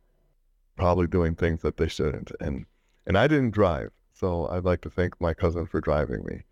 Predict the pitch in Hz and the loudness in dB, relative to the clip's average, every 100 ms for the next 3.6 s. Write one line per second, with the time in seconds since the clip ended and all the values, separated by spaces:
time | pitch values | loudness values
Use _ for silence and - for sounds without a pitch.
0 | _ _ _ _ - 92 85 82 87 87 | _ _ _ _ -2 0 2 2 2 0
1 | - _ _ 92 85 82 85 90 95 95 | -4 _ _ -2 0 0 0 2 2 0
2 | 95 - 95 90 82 71 - 98 98 - | -2 -6 -4 -2 -2 -4 -2 0 2 2
3 | 104 - 92 82 80 78 | -2 2 2 2 0 -2